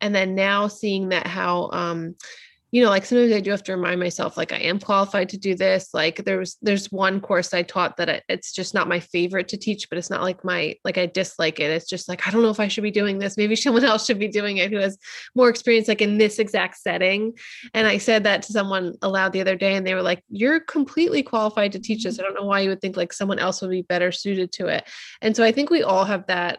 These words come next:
um, thought that runs through our mind at certain points or another, like, you know, like, somebody else will be better at it, or, you know, um, somebody else will be, do it differently or something. And I think it's just important to remember, like, we all have those thoughts and feelings at times. And most of the time, like, if you're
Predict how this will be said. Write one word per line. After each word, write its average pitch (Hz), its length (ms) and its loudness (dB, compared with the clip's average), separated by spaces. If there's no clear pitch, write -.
um, 180 480 -4
thought 180 260 2
that 180 120 0
runs 180 220 -2
through 185 120 -6
our 180 80 -2
mind 170 300 0
at - 180 -2
certain 175 240 -4
points 180 320 -6
or 175 40 -4
another, 175 260 -2
like, - 320 -4
you 196 100 -2
know, 165 160 0
like, 170 180 0
somebody 190 340 0
else 180 180 0
will 175 80 -8
be 180 100 -4
better 175 300 2
at 160 180 0
it, 170 160 -2
or, 170 340 0
you 185 140 -2
know, 156 300 -4
um, - 120 -10
somebody 202 320 -2
else 190 160 0
will 190 60 -10
be, 190 80 -4
do 196 140 0
it 190 120 -4
differently 185 480 0
or - 100 0
something. 170 460 -4
And 226 120 2
I 233 100 6
think 349 260 4
it's 370 220 0
just 233 200 0
important 208 360 -2
to 214 60 -4
remember, 202 200 0
like, 185 180 -2
we 180 100 -4
all 214 220 0
have 277 200 -2
those 269 220 2
thoughts 254 320 -2
and 240 120 0
feelings 240 360 2
at 240 100 0
times. 233 440 -2
And 190 380 0
most 220 560 2
of 233 120 2
the 208 120 -2
time, 180 440 0
like, 180 200 -4
if 190 100 -4
you're 208 160 2